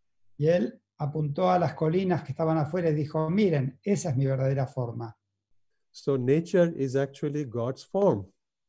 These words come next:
Speaker 1: Entonces la naturaleza es la forma de Dios.
Speaker 2: But today we are polluting nature, destroying trees, natural habitats, we are killing animals and hurting Mother Nature.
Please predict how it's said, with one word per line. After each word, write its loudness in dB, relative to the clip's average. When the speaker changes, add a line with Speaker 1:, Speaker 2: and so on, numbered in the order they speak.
Speaker 1:
Entonces 0
la 2
naturaleza 2
es 0
la -2
forma 2
de -2
Dios. -8
Speaker 2:
But -2
today 10
we 4
are 8
polluting 4
nature, 6
destroying 4
trees, 0
natural 2
habitats, 2
we 4
are -2
killing 2
animals 4
and 0
hurting 4
Mother 2
Nature. -2